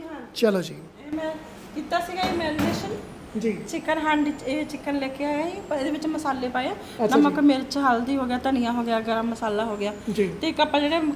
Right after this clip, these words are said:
Speaker 1: ਖੜੇ ਮਸਾਲੇ ਲਿਆ ਕੇ ਪੀਸਦੇ ਆ, ਉਹਨਾਂ ਦੀ ਕੁਆਂਟੀਟੀ ਮਤਲਬ ਹੁੰਦੀ ਹੈ ਮੈਨੇਜ ਕਰਨੀ, ਹੋਰ ਤਾਂ ਕੁਛ ਨਹੀਂ ਹੁੰਦਾ ਸਪੈਸ਼ਲ ਮਸਾਲੇ।
Speaker 2: ਓਕੇ।
Speaker 1: ਤੇ ਹਾਂਜੀ, ਬਾਕੀ, ਅਮ, ਹੁੰਦਾ ਹੈ ਕ-, ਜਿੱਦਾਂ ਕਸੂਰੀ ਮੇਥੀ ਹੋ ਗਈ
Speaker 2: ਓਕੇ।
Speaker 1: ਤੇ ਆਪਣੀ ਹੋ ਗਈ ਇਹ, ਆ, ਦੇਗੀ ਮਿਰਚ
Speaker 2: ਭਾਜੀ,
Speaker 1: ਵਗੈਰਾ।
Speaker 2: ਇਹ ਚੰਬਾਰਨ ਸਟਾਈਲ ਹੁੰਦਾ ਮੀਟ ਤੁਹਾਡਾ?
Speaker 1: ਹਾਂਜੀ, ਹਾਂਜੀ।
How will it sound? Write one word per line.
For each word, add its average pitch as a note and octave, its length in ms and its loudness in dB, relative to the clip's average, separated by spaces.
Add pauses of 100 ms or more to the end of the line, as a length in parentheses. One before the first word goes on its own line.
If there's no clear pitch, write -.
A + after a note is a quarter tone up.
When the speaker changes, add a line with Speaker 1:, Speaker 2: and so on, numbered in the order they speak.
Speaker 1:
ਖੜੇ D4+ 160 0
ਮਸਾਲੇ D#4 360 2
ਲਿਆ C4+ 200 4
ਕੇ C#4 180 -4 (100)
ਪੀਸਦੇ C#4 340 0
ਆ, C4 40 2
ਉਹਨਾਂ D4 140 0
ਦੀ D#4+ 80 -2
ਕੁਆਂਟੀਟੀ D4+ 480 -2
ਮਤਲਬ C#4 280 -4
ਹੁੰਦੀ A3+ 340 -8
ਹੈ A3+ 40 -6
ਮੈਨੇਜ A3 340 -4
ਕਰਨੀ, A#3+ 220 -4
ਹੋਰ D4 160 0
ਤਾਂ C#4 120 -4
ਕੁਛ C#4 160 -6 (100)
ਨਹੀਂ C4 100 -8
ਹੁੰਦਾ B3 160 -10
ਸਪੈਸ਼ਲ A#3+ 420 -10
ਮਸਾਲੇ। A#3 320 -12 (260)
Speaker 2:
ਓਕੇ। A3 260 0
Speaker 1:
ਤੇ D4 180 -4
ਹਾਂਜੀ, C4+ 360 -4
ਬਾਕੀ, A#3+ 400 -6 (400)
ਅਮ, A3 240 -6 (300)
ਹੁੰਦਾ C4+ 240 -2
ਹੈ C4+ 200 -4
ਕ-, A#3+ 40 -4
ਜਿੱਦਾਂ B3 380 -4
ਕਸੂਰੀ D4 380 -4
ਮੇਥੀ D4 360 0
ਹੋ C#4 160 0
ਗਈ C4+ 140 -6 (320)
Speaker 2:
ਓਕੇ। A3+ 200 0
Speaker 1:
ਤੇ A3 480 0
ਆਪਣੀ B3+ 340 -8
ਹੋ B3 160 -4
ਗਈ B3 300 -6
ਇਹ, A3 300 -6 (280)
ਆ, G#3+ 260 -2 (540)
ਦੇਗੀ C4+ 260 2
ਮਿਰਚ B3+ 200 0
Speaker 2:
ਭਾਜੀ, A#3+ 140 -6
Speaker 1:
ਵਗੈਰਾ। C#4+ 160 8
Speaker 2:
ਇਹ E4+ 280 6
ਚੰਬਾਰਨ C#4 520 6
ਸਟਾਈਲ C#4+ 320 8
ਹੁੰਦਾ D4 220 4
ਮੀਟ D4 220 2
ਤੁਹਾਡਾ? C4+ 240 0
Speaker 1:
ਹਾਂਜੀ, E4 460 0
ਹਾਂਜੀ। C#4+ 360 -4